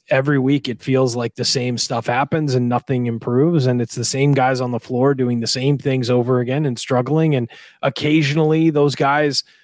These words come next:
manage to put it together. A couple guys hit shots and Indiana comes away with a win,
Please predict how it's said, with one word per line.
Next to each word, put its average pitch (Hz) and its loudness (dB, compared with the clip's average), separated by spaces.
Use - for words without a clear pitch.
manage 143 0
to 135 -12
put 156 -2
it 127 -14
together. 151 0
A 131 -2
couple 147 -6
guys 143 0
hit 143 -4
shots 156 -2
and 143 -2
Indiana 147 0
comes 151 -4
away 143 2
with 143 2
a 131 -2
win, 139 -2